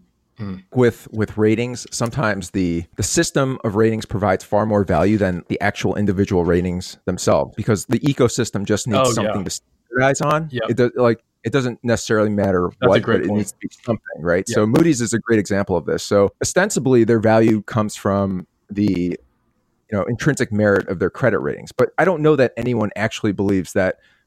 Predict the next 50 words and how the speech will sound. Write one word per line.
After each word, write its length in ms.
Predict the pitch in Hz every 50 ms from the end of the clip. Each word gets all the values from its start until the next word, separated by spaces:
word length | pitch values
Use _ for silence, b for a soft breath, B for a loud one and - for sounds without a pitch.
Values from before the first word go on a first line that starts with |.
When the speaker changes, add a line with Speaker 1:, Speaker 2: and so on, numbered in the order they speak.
| -
Speaker 2:
Moody's 420 | - 127 123 120 110 101 92 - 104
is 140 | 107 -
the 240 | - 101 95 87 - -
authoritative 540 | 113 - - 117 117 110 - 135 113 101 98
voice 380 | 95 - 104 107 104 - -
when 80 | 104 90
it 80 | 90 -
comes 200 | 107 95 92 -
to 220 | - 95 90 87 - -
accurately 460 | 98 101 - - 98 90 - 73 90
assessing 340 | 90 - - 92 87 - 90
credit 320 | - - 147 139 92 60 -
risk. 260 | - - - - - - -
And 80 | 127
here, 260 | 151 170 170 151 139
like, 240 | 135 139 135 123 - -
we're, 180 | 151 127 139 131
we're 140 | 135 135 131
mostly 320 | 131 - - - - 151
just 160 | 113 117 -
talking 240 | - 110 107 - 113
about, 180 | 101 101 92 92
like, 180 | 101 98 85
this, 220 | 80 95 92 - - _ _ -
the, 240 | 107 101 98 92
uh, 160 | 90 85 87 85
distinction 480 | 98 95 - - 107 104 - 101 95
between 280 | 92 - - 104 92 90
investment 400 | 87 78 95 95 - - 95 -
grade 240 | - 98 98 95 85
and 240 | 87 82 82 85
non-investment 600 | 90 92 90 92 90 90 85 90 85 - 90 -
grade, 180 | - 95 92 87
because 200 | - - - 80
that's 200 | 95 87 - -
sort 160 | - 98 92
of 80 | 90 -
the 80 | -
cutoff 380 | - - - 95 87 85 87 -
for 160 | - 90 87
Speaker 1:
Mm-hmm. 220 | 92 _ _ - 95
Speaker 2:
regulatory 500 | 98 104 98 90 90 - 104 95 92 87
purposes 260 | - - 101 - _ _ _ _ _
and 80 | - 95
whatnot. 380 | 92 76 98 107 104 104 - _ _ _ _ _ _ _ - -
I 20 |
mean, 140 | 139 135 135
I, 160 | 139 147 151 -
I 100 | - 160
think 300 | - - 185 185 - -